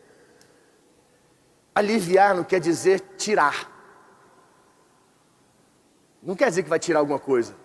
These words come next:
Uma pessoa, quando ela começa a fazer musculação,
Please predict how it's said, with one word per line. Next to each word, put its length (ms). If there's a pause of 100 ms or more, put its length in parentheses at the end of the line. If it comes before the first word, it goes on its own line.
(4000)
Uma 120
pessoa, 640 (600)
quando 140
ela 160
começa 340
a 20
fazer 200
musculação, 760